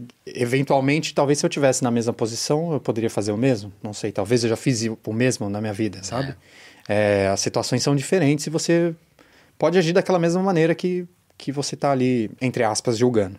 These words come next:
Speaker 1: sabe? Então, pô, a-, a-, acontece.
Speaker 2: Em tese,
Speaker 1: Bem.
Speaker 2: se a gente mandar bem, a gente vai tirar ele desse lugar.
Speaker 1: Sim,
Speaker 2: Rápido
Speaker 1: exatamente.
Speaker 2: bastante. Tipo, como fazer ele perceber essa crítica, como fazer ele perceber,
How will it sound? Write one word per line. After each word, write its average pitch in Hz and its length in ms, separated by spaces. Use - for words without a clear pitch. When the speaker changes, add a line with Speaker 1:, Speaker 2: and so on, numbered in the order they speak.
Speaker 1:
sabe? 135 320
Então, 120 600
pô, 127 240
a-, 104 140
a-, - 240
acontece. 117 540
Speaker 2:
Em 127 140
tese, 131 220
Speaker 1:
Bem. 170 80
Speaker 2:
se - 120
a 147 40
gente 131 220
mandar 113 300
bem, 120 540
a 120 40
gente 110 240
vai 107 120
tirar 104 240
ele 104 80
desse 98 240
lugar. 101 480
Speaker 1:
Sim, 101 480
Speaker 2:
Rápido 95 60
Speaker 1:
exatamente. 98 480
Speaker 2:
bastante. 104 360
Tipo, - 220
como 120 400
fazer 117 280
ele 113 100
perceber 98 600
essa - 200
crítica, 104 640
como 101 300
fazer 98 320
ele 95 160
perceber, 92 580